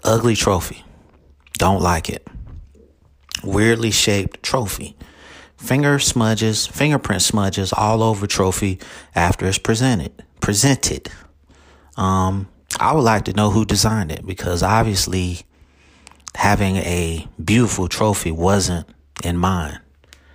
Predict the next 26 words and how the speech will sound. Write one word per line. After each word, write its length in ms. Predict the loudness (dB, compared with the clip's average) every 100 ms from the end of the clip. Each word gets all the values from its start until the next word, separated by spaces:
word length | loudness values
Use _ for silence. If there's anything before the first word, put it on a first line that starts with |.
| _ _ _
Materials, 720 | -14 -6 0 2 2 0 -2 -4
twenty-four 500 | 0 0 2 0 0
karat 380 | 0 0 0
gold, 320 | 2 2 2 2
bronze, 480 | 2 4 2 0
and 100 | -2
stainless 480 | -4 -2 -2 -2 -4
steel. 460 | -2 -2 -2 -4 -12 _ -20 -20 -20 _ -2
Weighs 500 | 4 4 4 0 -6 _ _ _ _
three 160 | -6 -4
hundred 280 | -2 -2 0
pounds. 280 | 0 0 -2
I 60 |
mean, 200 | 0 0
uh, 180 | -2 -4 -4
thirty 240 | 0 0 2
pounds. 580 | 0 -2 -4 -12 -14 -14 _ -20 _ _ _ _ _ -20 _ _ -14
Um, 600 | -10 -8 -8 -10 -12 -14
so 540 | -12 -10 -8 -8 -12 -18 _ _ _ _ _ _ -20 _ -16
if 140 | -8
I 80 | -6
have 300 | -4 -8 -10
to 100 | -12
choose 920 | -10 -6 -6 -6 -8 -8 -8 -8 -10 -16 -20 -12
which 320 | -10 -8 -8
one 320 | -6 -6 -8